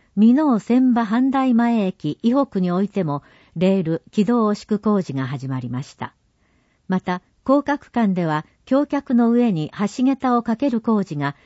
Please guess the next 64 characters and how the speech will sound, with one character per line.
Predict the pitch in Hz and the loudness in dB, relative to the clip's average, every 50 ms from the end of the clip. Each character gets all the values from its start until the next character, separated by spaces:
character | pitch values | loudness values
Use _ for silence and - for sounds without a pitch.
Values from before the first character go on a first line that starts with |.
| _ _ _ - | _ _ _ -2
令 | 202 254 254 240 | 0 2 2 2
和 | 214 196 196 | 2 0 0
三 | - 196 180 180 175 165 | -2 -2 -2 0 0 -2
年 | 165 160 156 160 | -2 -2 -2 -2
十 | 147 202 247 262 | 0 2 2 2
一 | 269 247 - 240 | 2 0 -2 -2
月 | 220 233 233 - - | 0 0 0 -2 -2
に | 180 165 147 | -4 -4 -2
完 | - 175 180 175 165 | -2 -2 -2 -2 -2
了 | 165 160 156 170 | -2 -2 -4 -4
し、 | - - - 147 - _ _ _ _ _ | -6 -6 -8 -8 -8 _ _ _ _ _
す | - - 285 | -12 -6 -2
べ | 277 302 - | -2 0 0
て | - 190 | 0 -2
の | 156 151 151 | -2 -2 -2
高 | - - 226 247 247 | -2 0 0 0 0
架 | - 247 240 | 0 -4 -4
橋 | - 220 208 196 190 | -2 0 0 0 0
が | 185 180 | 0 -2
つ | - - 160 | -4 -4 -4
な | 151 151 147 | -4 -4 -4
が | 143 139 | -4 -4
り | 135 131 | -4 -4
ま | 127 127 151 | -4 -6 -6
し | - - | -8 -10
た。 | - 131 - - _ _ _ _ _ _ _ _ _ _ _ _ _ _ _ _ _ - | -10 -10 -10 -10 _ _ _ _ _ _ _ _ _ _ _ _ _ _ _ _ _ -2
現 | 196 240 269 254 240 | 0 2 2 2 2
在 | 220 214 196 175 160 | 0 0 -2 -2 -2
は | 160 160 160 - _ _ _ - | -2 -2 -4 -6 _ _ _ -4
橋 | 214 220 - - | -4 -4 -2 0
桁 | 254 262 254 - 254 233 | 0 0 0 0 -2 -2
上 | 190 208 214 208 190 | 0 0 0 0 0
に | 185 180 175 - - | -2 -2 -4 -4 -6
床 | - - 247 277 294 | -4 0 0 0 0
板 | 262 285 277 262 247 240 | 0 0 0 2 2 2
を | 240 | 2
作 | 226 - - - 277 214 | 0 -2 -4 -4 -2 0
る | 175 160 | -2 -2
工 | - 196 185 175 160 | -2 -2 -2 -2 -2
事 | - 139 135 | -4 -6 -6
や、 | 135 131 143 - _ _ _ _ _ _ _ | -6 -6 -8 -10 _ _ _ _ _ _ _
新 | - - 247 240 226 202 170 | -4 2 4 4 4 4 2
駅、 | 160 165 - - 143 143 - - _ _ _ - | 0 -4 -6 -8 -8 -8 -8 -10 _ _ _ 2
箕 | 208 226 240 | 4 4 6
面 | 254 269 247 220 180 | 4 4 2 2 0
茅 | - - 226 254 277 285 | 0 0 0 0 2 2
野 | 277 269 247 | 2 2 2
駅 | 240 233 - 180 | 2 0 -2 -4
の | 165 165 175 | -4 -2 -2
ホ | - 269 269 254 | 0 0 2 4
ー | |
ム | 214 196 190 | 4 2 2
を | 185 180 | 0 -2
作 | - - - 262 220 | -4 -6 -4 -2 0
る | 185 160 | 0 0
工 | - 196 190 175 | -2 -2 -2 -2
事 | 156 - 135 139 | -2 -4 -6 -8
を | 131 127 - | -8 -8 -8
進 | - - 147 - - 143 | -10 -10 -10 -6 -4 -4
め | 135 | -4
て | 127 - 131 123 | -4 -6 -6 -6
い | 117 | -6
ま | 113 117 135 | -6 -6 -8
す。 | - - _ | -8 -10 _